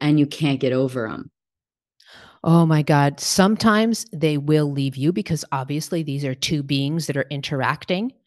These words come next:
Speaker 2: and maybe they, for whatever reason, their soul or their body is finished with the interaction and they move away.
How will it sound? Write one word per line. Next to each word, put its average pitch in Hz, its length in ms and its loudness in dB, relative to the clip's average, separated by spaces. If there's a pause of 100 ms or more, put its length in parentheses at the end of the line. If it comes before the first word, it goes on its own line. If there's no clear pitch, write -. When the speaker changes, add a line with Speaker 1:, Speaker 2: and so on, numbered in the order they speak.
(460)
Speaker 2:
and 160 280 4
maybe 160 380 2
they, 147 520 0 (200)
for 147 180 -2
whatever 143 400 2
reason, 143 440 -2
their 143 160 2
soul 143 360 0
or 135 100 -2
their 139 180 -2
body 139 320 0
is 127 140 -6
finished 147 360 -6
with 143 140 -4
the 139 100 -4
interaction 139 580 -4
and 143 140 -4
they 135 120 -4
move 135 220 -4
away. 139 340 -2